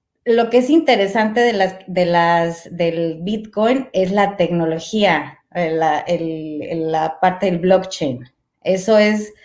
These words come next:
como que el legado que nos dejan las criptomonedas a todo y, y que es la parte de encriptación, de que para que tú hagas una solicitud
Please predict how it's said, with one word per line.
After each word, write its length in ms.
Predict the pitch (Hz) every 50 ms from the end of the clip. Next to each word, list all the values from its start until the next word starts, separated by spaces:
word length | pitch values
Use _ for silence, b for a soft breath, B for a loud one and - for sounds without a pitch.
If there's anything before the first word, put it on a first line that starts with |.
| b b b b b b b
como 220 | - 190 180 185 180
que 100 | 185 196
el 100 | 185 185
legado 440 | 190 190 180 196 196 202 220 226 220
que 80 | 220 214
nos 160 | 185 180 175
dejan 260 | 175 180 180 214 196
las 140 | 190 180 180
criptomonedas 800 | - 175 170 170 - - 175 170 170 165 170 175 175 180 180 190
a 140 | 180 -
todo 220 | - 185 175 175 180
y, 80 | 180
y 160 | 170 - 175 -
que 100 | - 180
es 60 | 180
la 140 | 185 180 180
parte 240 | - 180 180 190 190
de 60 | 180
encriptación, 840 | 180 180 180 185 180 165 - - - 165 156 156 - - 196 185 185 170
de 100 | 170 -
que 100 | - 160
para 260 | - - 156 151 -
que 100 | - 175
tú 180 | 170 - 202 208
hagas 220 | 208 208 220 214 220
una 200 | 220 214 220 214
solicitud 800 | 214 226 220 208 208 - - 190 180 - - 208 220 240 233 -